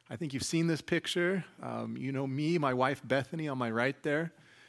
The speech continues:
Uh, Caleb is my oldest in front of me. He's ten years old. Titus is in front of my wife there, and he's eight. And then Mariah, my daughter, is six. And, uh, we have been in Malawi for just over four years.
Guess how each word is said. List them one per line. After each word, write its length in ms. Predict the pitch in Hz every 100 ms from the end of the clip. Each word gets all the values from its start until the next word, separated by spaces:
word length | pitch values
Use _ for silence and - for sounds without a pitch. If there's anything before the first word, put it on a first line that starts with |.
| - _ -
Uh, 120 | 117 110
Caleb 380 | - 147 165 160
is 80 |
my 160 | 143 135
oldest 480 | 131 143 156 160 -
in 140 | 120
front 240 | - 139 131
of 100 | 110
me. 220 | 123 147
He's 200 | 135 110
ten 280 | - 135 139
years 240 | 151 143
old. 280 | 147 151 165 - _ _ _ _
Titus 640 | - 131 135 147 - - -
is 140 | 139
in 80 | 127
front 180 | 110 123
of 60 |
my 100 | 117
wife 320 | 107 110 117 -
there, 200 | 151 143
and 100 | 120
he's 240 | - 110 - -
eight. 320 | 135 196 - _ - - _ -
And 120 | 110
then 80 | 107
Mariah, 420 | 110 113 123 127
my 140 | 123
daughter, 360 | 101 113 117 120
is 280 | 107 104 - -
six. 640 | - - 123 - - - - - 117
And, 340 | 110 104 98 - 131
uh, 120 | 107
we 140 | 120
have 140 | 135 117
been 180 | 131
in 100 | 123
Malawi 420 | 120 117 123 135 139
for 480 | - 123 113 104 104 - - -
just 220 | - 208 254
over 180 | 233
four 260 | 202 185 165
years. 440 | 143 143 190 -